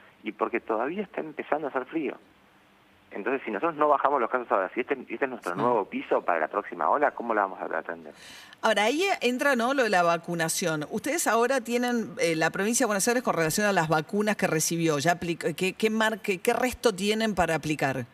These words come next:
Speaker 1: No, muy poquitas. Tenemos, ahora estamos recibiendo las de Sinopharm, que fueron las últimas que llegaron y que las vamos a aplicar como segunda dosis.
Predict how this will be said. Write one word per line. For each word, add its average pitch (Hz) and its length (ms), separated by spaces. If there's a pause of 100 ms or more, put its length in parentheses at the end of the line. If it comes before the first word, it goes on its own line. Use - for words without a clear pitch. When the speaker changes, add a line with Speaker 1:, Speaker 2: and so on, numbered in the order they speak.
(1400)
Speaker 1:
No, 143 340
muy 147 160
poquitas. 135 560
Tenemos, 135 480
ahora 131 160
estamos 135 260
recibiendo 120 360
las 110 100
de 95 80
Sinopharm, 143 640
que - 60
fueron 113 160
las 107 100
últimas 113 280
que - 80
llegaron 123 420 (400)
y 98 100
que 107 80
las 101 100
vamos 113 120
a 107 40
aplicar 98 300
como 107 200
segunda 104 320
dosis. 87 300